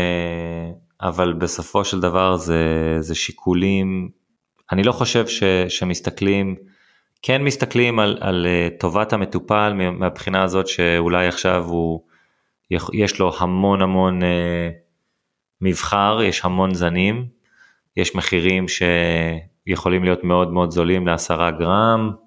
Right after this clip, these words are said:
אבל, אה, זה לא באמת מיטיב איתו, כי ה-, האיכות של הפרחים ירדה.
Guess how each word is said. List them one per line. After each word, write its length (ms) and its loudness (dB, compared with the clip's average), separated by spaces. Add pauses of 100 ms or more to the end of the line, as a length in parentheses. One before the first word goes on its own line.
(460)
אבל, 600 0
אה, 520 2 (680)
זה 160 0
לא 100 4
באמת 320 0
מיטיב 360 0
איתו, 280 -2
כי 140 0
ה-, 220 0 (180)
האיכות 560 -2
של 140 0
הפרחים 680 -2
ירדה. 340 -2